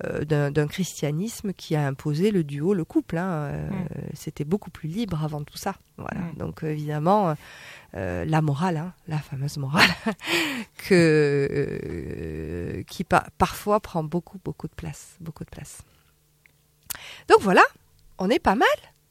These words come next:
Speaker 2: Eh, on est pas mal.
Speaker 1: Ouais.
Speaker 2: On est au, au, alors on a franchi combien d'étapes là ?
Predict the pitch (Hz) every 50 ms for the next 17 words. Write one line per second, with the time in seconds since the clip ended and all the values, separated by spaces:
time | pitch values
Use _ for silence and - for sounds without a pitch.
0 | - - 196 185 160 135 139 147 143 - - 135 156 226 349 415 392 190 156 -
1 | 170 160 180 214 202 190 185 185 196 220 240 247 226 185 190 220 233 233 226 214
2 | - 202 202 196 196 - 165 170 165 170 170 165 160 160 165 156 - - 175 156
3 | - - 180 - 170 156 160 165 160 147 156 147 - - 160 170 160 - 151 147